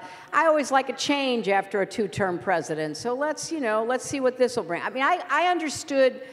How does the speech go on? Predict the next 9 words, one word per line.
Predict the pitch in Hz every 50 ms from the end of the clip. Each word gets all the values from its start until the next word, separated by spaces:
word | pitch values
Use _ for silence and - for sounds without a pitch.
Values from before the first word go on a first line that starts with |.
| - - - - -
the | 233
kind | 226 - 254 247 240 220
of | 202 - -
quasi | - - - 233 226 233 226 233 233 226 226 - 208 196 196 196 196 196 190 196 190 196 196 190 180 - - - - - - - _ _ -
rationalizations | 156 165 190 190 196 208 202 - - 208 202 185 180 160 131 - 170 175 208 220 - - 302 302 294 294 277 240
that | 202 202 185 277
people | - 233 220 220 214 214 214 202 202 196 196 185 - - - -
were, | 180 180 185 185 180 175 170 165 165 - - - - - - -
um, | - - 170 160 151 151 151 151 151 147 151 143 - -